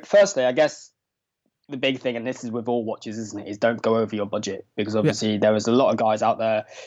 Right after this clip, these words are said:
Speaker 1: who will buy a really expensive watch just because, oh, you know, it's been written up to be the, the one, you know.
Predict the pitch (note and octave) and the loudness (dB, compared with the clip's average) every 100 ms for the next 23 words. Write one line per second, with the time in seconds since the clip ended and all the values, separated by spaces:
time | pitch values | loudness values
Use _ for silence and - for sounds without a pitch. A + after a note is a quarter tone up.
0 | - - C3 A#2 A2+ B2+ B2+ A#2 C3+ C#3 | -6 0 2 2 2 2 2 0 0 0
1 | C3 - B2+ A2+ - A#2 A#2+ - - - | -2 -6 -10 -10 -12 -6 -6 -6 -14 -10
2 | B2+ - - A#2+ A2 - D3 C3+ A#2 A2 | -10 -10 -10 -10 -10 -2 2 4 2 -2
3 | B2 A2+ A2 A2 B2+ B2 - A2+ A#2 B2 | -8 -6 -6 -8 -10 -10 -6 -2 0 0
4 | A#2+ A#2 - - A#2+ A2+ A2+ A#2+ A#2+ A2+ | -2 -6 -8 -6 -2 -2 -2 -2 0 4
5 | A2 G#2+ G#2+ - A#2 G#2+ G#2+ A#2 | 2 0 -6 -8 -4 0 0 0